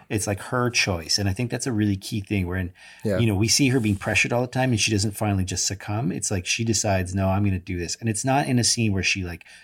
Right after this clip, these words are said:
Speaker 1: seduces him in some, like, silly way, like we <laughs> saw in Anaconda. Um, instead, it's like
Speaker 2: Exotic dancing on the barge.
Speaker 1: <laughs>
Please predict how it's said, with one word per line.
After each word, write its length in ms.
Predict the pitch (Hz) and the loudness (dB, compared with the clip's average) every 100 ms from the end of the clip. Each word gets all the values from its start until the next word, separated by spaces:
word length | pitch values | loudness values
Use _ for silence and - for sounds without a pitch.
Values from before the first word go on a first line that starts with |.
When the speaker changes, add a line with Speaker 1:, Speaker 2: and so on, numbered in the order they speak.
| _ | _
Speaker 1:
seduces 680 | - - 107 92 98 101 98 | -2 0 2 2 0 0 -2
him 180 | 101 92 | -2 -2
in 80 | 85 | -2
some, 260 | 104 95 | 0 0
like, 300 | 90 82 - - - | -2 -6 -10 -20 -10
silly 440 | - - 107 104 95 | -2 0 2 2 2
way, 300 | 92 95 92 | 2 0 0
like 180 | 95 | -2
we 80 | 117 | 0
<laughs> 120 | - | 0
saw 160 | - 135 | 2 2
in 80 | 107 | 2
Anaconda. 680 | 101 - - 131 110 101 - - - - - - | 0 -4 -4 -4 -2 -4 -6 -8 -8 -8 -8 0
Um, 260 | 101 95 101 - - 127 | 0 0 -4 -14 -6 0
instead, 420 | 117 - 139 135 | 0 2 2 4
it's 220 | 120 - | 2 2
like 240 | 113 104 | 0 0
Speaker 2:
Exotic 500 | 131 107 110 104 98 | -2 0 2 2 0
dancing 460 | 117 104 98 110 98 | 0 0 0 0 0
on 100 | 95 | 0
the 80 | 90 | -2
barge. 480 | 87 175 80 - | -2 -2 -2 -2
Speaker 1:
<laughs> 80 | - | -4